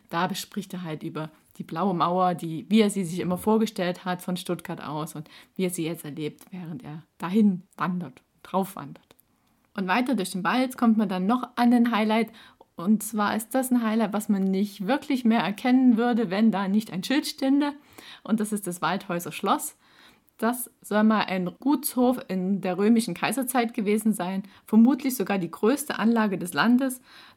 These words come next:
Das wurde aber im dritten Jahrhundert aufgegeben. Und seitdem überwuchert halt der Wald das Gelände und ja, wir haben jetzt das einundzwanzigste Jahrhundert, ist also schon ein paar Jahre her, von daher sieht man da eigentlich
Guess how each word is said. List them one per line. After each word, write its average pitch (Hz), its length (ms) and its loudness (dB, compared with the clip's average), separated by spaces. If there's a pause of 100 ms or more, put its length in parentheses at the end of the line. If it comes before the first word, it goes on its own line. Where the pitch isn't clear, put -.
Das 214 240 -6
wurde 208 320 0
aber 185 460 -2 (160)
im 185 140 -2
dritten 220 360 2
Jahrhundert 190 540 0
aufgegeben. 147 720 -8 (300)
Und 202 140 2
seitdem 180 440 0
überwuchert 185 1000 -2
halt 165 320 -4
der 165 120 -2
Wald 185 300 -2
das - 160 -6
Gelände 180 500 -2
und 156 300 -8 (580)
ja, - 240 -10 (560)
wir 170 100 -10
haben 170 160 -6
jetzt - 260 -10
das - 220 -14 (120)
einundzwanzigste 226 840 2
Jahrhundert, 202 480 2
ist - 160 -2
also 220 180 2
schon 226 200 2
ein 202 40 2
paar 214 140 0
Jahre 185 260 0
her, 196 260 0
von - 180 -6
daher 175 240 -2
sieht 165 180 -10
man 160 120 -6
da 151 220 -10 (100)
eigentlich 170 520 -12